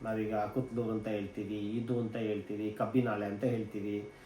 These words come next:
ಆ, ಕೂಡ್ಲು ಅಂತ ಹೇಳ್ತೀವಿ, ಈ ರೀತಿ, ಆ, ಇಡೀ ಪಶ್ಚಿಮ ಘಟ್ಟ, ಕರ್ನಾಟಕದ ಪಶ್ಚಿಮ ಘಟ್ಟದ ತಪ್ಪಲು, ಪಶ್ಚಿಮ ಘಟ್ಟದ ಒಳಗೆ ಇರುವಂಥ ಗ್ರಾಮಗಳನ್ನ ನಾವು ಒಂದು ರೌಂಡ್ ಹಾಕಿಕೊಂಡು ಬರ್ಬೇಕು, ಒಂದು ಸುತ್ತು ಹೊಡ್ಕೊಂಡು ಬರ್ಬೇಕು.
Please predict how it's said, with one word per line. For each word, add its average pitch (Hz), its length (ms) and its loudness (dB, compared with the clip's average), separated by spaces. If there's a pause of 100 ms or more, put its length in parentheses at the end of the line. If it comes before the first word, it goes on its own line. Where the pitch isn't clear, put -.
(240)
ಆ, 104 120 4
ಕೂಡ್ಲು 135 500 8
ಅಂತ 120 160 2
ಹೇಳ್ತೀವಿ, 117 380 4
ಈ 196 60 8
ರೀತಿ, 185 400 6 (520)
ಆ, 135 60 6 (220)
ಇಡೀ 160 580 6
ಪಶ್ಚಿಮ 185 300 8
ಘಟ್ಟ, 156 240 12
ಕರ್ನಾಟಕದ 160 800 10
ಪಶ್ಚಿಮ 151 480 8
ಘಟ್ಟದ 135 300 8
ತಪ್ಪಲು, 131 540 10
ಪಶ್ಚಿಮ 147 400 6
ಘಟ್ಟದ 139 260 6
ಒಳಗೆ 165 360 12
ಇರುವಂಥ 147 300 8
ಗ್ರಾಮಗಳನ್ನ 131 600 6
ನಾವು 160 340 8
ಒಂದು 165 120 6
ರೌಂಡ್ 180 260 12
ಹಾಕಿಕೊಂಡು 147 640 8
ಬರ್ಬೇಕು, 117 340 4
ಒಂದು 156 100 4
ಸುತ್ತು 214 280 6
ಹೊಡ್ಕೊಂಡು 147 280 6
ಬರ್ಬೇಕು. 113 400 6